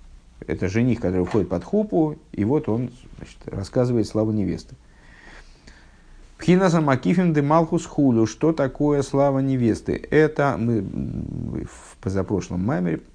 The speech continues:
не, в прошлом маймере, э, сказали, что имя Кель, оно соответствует, э,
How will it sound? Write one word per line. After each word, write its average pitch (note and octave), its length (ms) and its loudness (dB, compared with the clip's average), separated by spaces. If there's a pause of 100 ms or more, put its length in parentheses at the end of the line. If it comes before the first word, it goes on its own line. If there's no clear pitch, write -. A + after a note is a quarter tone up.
(120)
не, - 140 -6
в - 60 -14
прошлом - 360 -2
маймере, - 320 -6 (460)
э, F#2 760 0
сказали, A2+ 920 -2
что G#2+ 180 -4
имя A2 320 0
Кель, D#3 300 2
оно A2+ 200 -2
соответствует, G#2+ 720 -2 (100)
э, G2+ 460 -4